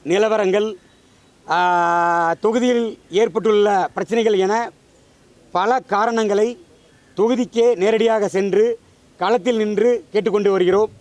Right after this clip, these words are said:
அமோக ஆதரவினை நாங்குநேரி தொகுதி மக்கள்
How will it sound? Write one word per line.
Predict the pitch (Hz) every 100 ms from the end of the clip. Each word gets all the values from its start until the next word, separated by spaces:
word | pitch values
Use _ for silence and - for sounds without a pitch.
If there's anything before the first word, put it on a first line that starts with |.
| - _ _ - _ _ _ _ _ _ _ _ _ _ - -
அமோக | 180 240 269 262 247 175
ஆதரவினை | 190 214 226 208 208 240 247 - _ _ _ -
நாங்குநேரி | 180 247 247 233 214
தொகுதி | 208 202 214
மக்கள் | 196 - 208 233